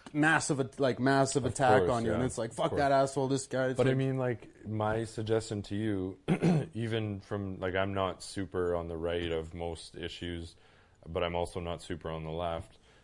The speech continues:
Speaker 2: But I mean, look at, you know, there's guys like, like Ben Shapiro we just,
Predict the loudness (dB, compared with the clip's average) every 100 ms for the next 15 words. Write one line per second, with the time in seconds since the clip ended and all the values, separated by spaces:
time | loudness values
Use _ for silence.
0 | -18 -4 0 0 -2 -10 _ _ -12 -8
1 | -6 -6 -4 -4 -6 _ -18 -18 -14 -10
2 | -8 -6 -6 -8 -6 -2 -2 -2 -4 -4
3 | -4 -4 -4 -8 -4 -2 -2 -4 -6 -8
4 | -12